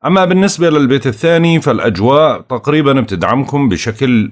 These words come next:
جيد على مستوى الأمور اللي إلها علاقة بأمور المال، فعشان هيك ممكن تهتموا ببعض المسائل المالية أو العقارية أو أمور مستردات مالية أو هبات أو أشياء إلها علاقة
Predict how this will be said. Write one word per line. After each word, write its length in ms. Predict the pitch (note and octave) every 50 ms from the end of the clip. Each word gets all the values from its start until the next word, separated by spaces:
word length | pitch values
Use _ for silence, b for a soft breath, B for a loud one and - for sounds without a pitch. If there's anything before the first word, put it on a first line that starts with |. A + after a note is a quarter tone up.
| -
جيد 560 | E2+ D#2+ E2 A#2+ C3 C3 A#2+ B2 D3 D#3+ D3+
على 300 | A2 D2+ D2 C#2 C2 B1
مستوى 380 | C#2+ G2 A#2 - - C3+ B2 B2
الأمور 380 | A#2+ - F2+ G#2 A#2+ C#3 D#3 D3+
اللي 200 | C3+ A#2 F#2 G#2
إلها 180 | C#3+ C3 B2
علاقة 640 | A#2+ A#2 C3 C#3+ D3+ C#3 - D3 D3 D3+ D3 C#3+ C#3 B B B B B B B B B _
بأمور 500 | D3 E3 G#3+ G3 F3+ F3 F3+ F3 E3 D#3+
المال، 600 | D#3 D3+ D3 C#3+ C#3 C3 A#2 G#2 F#2 D#2 A#1+ A1 - -
فعشان 440 | - - F2 F2 F2+ - - A#2 A2+
هيك 380 | G#2+ G2+ G#2+ A2+ A#2 A2 - -
ممكن 340 | F2+ F#2 F2 - A2 G#2 G#2+
تهتموا 500 | A#2 G#2 G2 - C3+ B2+ B2+ B2 C3 C#3
ببعض 360 | B2+ A2 F#2+ D2+ D#2 D#2+ F2
المسائل 560 | F2+ F2+ F2+ F2 - - B2 A#2 E2 E2 G2
المالية 600 | F2+ D#2+ D#2 D#2 D2+ D#2+ G2+ A2+ A#2 A#2+ C3 -
أو 140 | D#2 D#2 C2+
العقارية 760 | C2 - - - - - G2 F2+ F2+ G#2 A2+ A#2 A#2+ A2+ -
أو 400 | - G2 B2+ C#3 C#3 A#2+ - - -
أمور 300 | E2 F2 F#2 A2 A#2 A2
مستردات 680 | G2+ F#2 F2 - - F#2 F2 E2+ D2 E2 G#2 G#2+ G#2 G2+
مالية 440 | F#2 D#2+ D2+ D#2 G2+ A2 B2 B2 -
أو 200 | - E2 C#2+ C2
هبات 480 | C2+ C#2 C#2 F#2 G#2+ A#2 C3+ C3+ -
أو 280 | - - D#3 F#3+ F3+ G2+
أشياء 540 | A#2 C#3 - - - C3 C#3 C#3+ - - C3
إلها 140 | C3 B2+
علاقة 560 | G2 F2+ G2 A2+ C3 C3 C3 - C3+ C3+ -